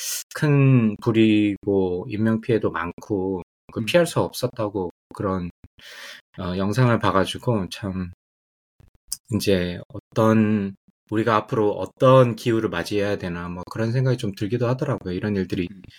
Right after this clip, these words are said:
Speaker 1: 계속 일어나니까. 아... 화제를 좀 바꿔서 뭐
Speaker 2: 네.
Speaker 1: 부러운 그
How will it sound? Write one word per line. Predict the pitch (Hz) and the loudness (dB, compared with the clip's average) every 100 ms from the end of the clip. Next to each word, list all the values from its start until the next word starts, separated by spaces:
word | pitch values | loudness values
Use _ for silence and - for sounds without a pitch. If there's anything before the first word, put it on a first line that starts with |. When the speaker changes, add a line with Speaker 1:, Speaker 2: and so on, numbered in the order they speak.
| _ - | _ -10
Speaker 1:
계속 | 92 92 95 | -2 0 2
일어나니까. | 95 87 82 80 92 92 - _ | 2 0 -4 -8 -8 -8 -10 _
아... | 95 90 90 87 _ _ _ _ _ - - - - - _ _ _ _ _ - - _ _ _ _ | -12 -8 -8 -10 _ _ _ _ _ -20 -20 -20 -20 -20 _ _ _ _ _ -14 -14 _ _ _ _
화제를 | - 165 185 | 4 6 6
좀 | 175 | 4
바꿔서 | - 131 151 127 107 87 _ _ _ _ - | 0 2 4 4 2 -4 _ _ _ _ -8
뭐 | 123 | -4
Speaker 2:
네. | 117 | -2
Speaker 1:
부러운 | 92 151 180 180 175 156 131 - _ _ | 4 8 10 8 4 0 -4 -12 _ _
그 | - 123 120 117 113 113 107 | -2 0 2 2 2 0 -2